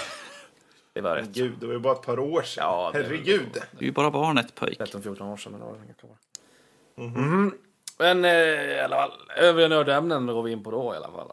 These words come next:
Speaker 1: Och, eh, det är så att jag och Danny har ju kollat på, eh, den här överraskningen, eh, ne-, eh, Cloverfield Paradox, så heter det.
Speaker 3: Mm.
Speaker 1: Det var ju så här under Super Bowl, eh, tjafset där, så, eh, visade de upp en trailer och så bara,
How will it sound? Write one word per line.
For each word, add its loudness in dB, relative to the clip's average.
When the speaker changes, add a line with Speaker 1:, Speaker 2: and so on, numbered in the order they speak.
Speaker 1:
Och, -8
eh, 2
det -2
är -4
så -10
att -12
jag 2
och -12
Danny 0
har -4
ju -6
kollat -8
på, -6
eh, -4
den -12
här -8
överraskningen, -6
eh, -6
ne-, -10
eh, -12
Cloverfield 2
Paradox, -2
så -8
heter -6
det. -8
Speaker 3:
Mm. 2
Speaker 1:
Det -2
var -2
ju -4
så -2
här 0
under -4
Super -10
Bowl, -6
eh, 0
tjafset -6
där, -8
så, -8
eh, -12
visade -2
de -2
upp -10
en -8
trailer 0
och -6
så -8
bara, 2